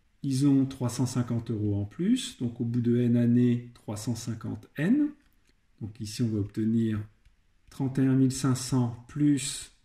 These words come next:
trois cent cinquante n, six mille trois cents plus trois cent cinquante n, et le quadruple de cette fortune-là, c'est donc quatre fois, entre parenthèses, six mille trois cents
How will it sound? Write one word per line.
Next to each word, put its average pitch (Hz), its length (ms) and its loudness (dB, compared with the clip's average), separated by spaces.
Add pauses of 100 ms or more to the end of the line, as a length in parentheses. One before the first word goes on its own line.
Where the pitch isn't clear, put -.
(180)
trois 113 220 -8
cent 117 180 -4
cinquante 104 540 -6
n, 226 340 2 (460)
six - 340 -4
mille 151 200 2
trois 139 260 -4
cents 135 500 -2 (180)
plus 147 720 0 (180)
trois 123 220 -6
cent 123 200 -2
cinquante 107 540 -8
n, 226 340 2 (560)
et 131 60 -2
le 131 120 4
quadruple 151 880 0 (400)
de 123 80 -4
cette 117 240 -2
fortune-là, 107 720 -4
c'est 104 200 -6
donc 117 280 -2 (100)
quatre 147 220 -4
fois, 123 500 -6 (300)
entre 156 300 -2
parenthèses, 123 800 -4 (500)
six - 300 -4
mille 156 180 4
trois - 240 -8
cents 135 500 -2